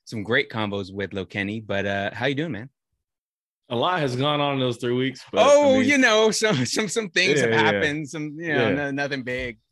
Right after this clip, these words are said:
Speaker 1: nothing big at all. Um,
Speaker 2: But
Speaker 1: but
Speaker 2: I'm
Speaker 1: how
Speaker 2: ready, ready to talk about it all.
Speaker 1: Real quick, how, how's the season going? How are you guys looking? And, um, like, what's, what's the latest? Where are you guys at in, in the standings?
Speaker 2: Uh, another dub, so we're sitting at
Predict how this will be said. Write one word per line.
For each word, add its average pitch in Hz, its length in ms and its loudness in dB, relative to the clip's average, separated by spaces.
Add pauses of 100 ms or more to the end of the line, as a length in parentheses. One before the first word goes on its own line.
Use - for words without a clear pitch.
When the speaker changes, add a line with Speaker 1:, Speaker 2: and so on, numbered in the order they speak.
(220)
Speaker 1:
nothing 131 320 -6
big 110 240 -2
at 104 100 -6
all. 98 320 -14 (480)
Um, 107 480 0
Speaker 2:
But 110 200 -2
Speaker 1:
but 143 240 0 (120)
Speaker 2:
I'm 117 100 -6
Speaker 1:
how 143 140 4
Speaker 2:
ready, 131 140 2
ready 135 220 2
to 123 60 -6
talk 135 220 0
about 117 240 -2
it 113 60 -2
all. 113 300 -2 (220)
Speaker 1:
Real 151 220 0
quick, 135 280 -4
how, 139 280 -2
how's 165 260 -4
the 160 60 -10
season 143 320 -10
going? 139 260 -4
How 127 100 -4
are 135 120 0
you 131 100 -6
guys 127 280 -4
looking? 139 540 -10
And, 120 320 -6
um, 117 480 -6
like, 110 140 -12
what's, 120 240 -6
what's 117 180 -10
the 120 80 -12
latest? 117 300 -4
Where 113 80 -4
are 110 40 -2
you 110 80 -6
guys 110 260 -2
at 110 180 -4
in, 110 240 -10
in 110 100 -8
the 101 60 -10
standings? 95 540 -8 (1120)
Speaker 2:
Uh, 107 220 0
another 113 380 -2
dub, 113 400 -4
so 123 120 -12
we're 107 140 -8
sitting 107 300 -12
at 101 160 -8